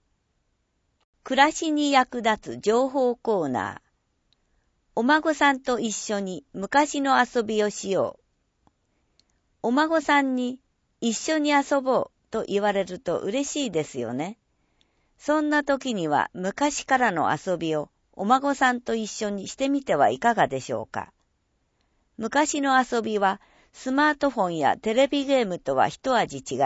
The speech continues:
い、好奇心や想像力などを豊かにしてくれる良さがあります。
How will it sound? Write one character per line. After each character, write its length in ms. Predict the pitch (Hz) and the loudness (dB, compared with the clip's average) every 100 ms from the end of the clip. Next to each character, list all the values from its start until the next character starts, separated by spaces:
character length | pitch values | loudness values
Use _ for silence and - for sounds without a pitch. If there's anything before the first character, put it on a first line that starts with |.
| 131 | 0
い、 140 | 131 _ _ _ _ - | -2 _ _ _ _ -6
好 220 | 269 294 | -2 0
奇 160 | 285 294 | -2 -8
心 320 | - 190 165 | -6 -4 -2
や 200 | 139 104 | 0 0
想 300 | - 254 285 | 0 0 0
像 240 | 285 269 | 2 2
力 300 | 196 170 165 | 2 0 -2
な 180 | 160 151 | -2 0
ど 180 | 131 131 | 0 0
を 80 | 131 | 0
豊 300 | 254 277 254 | -4 -2 0
か 140 | 165 | 0
に 160 | 147 127 | 0 -6
し 60 | |
て 160 | - 160 | -6 -6
く 100 | 160 | -4
れ 140 | 151 | -4
る 140 | 143 147 | -4 -4
良 140 | 220 | -4
さ 200 | 233 165 | -2 -4
が 240 | 113 82 135 | -2 -6 -6
あ 60 | |
り 140 | 127 101 | -6 -8
ま 160 | 101 | -12
す。 240 | - - | -14 -20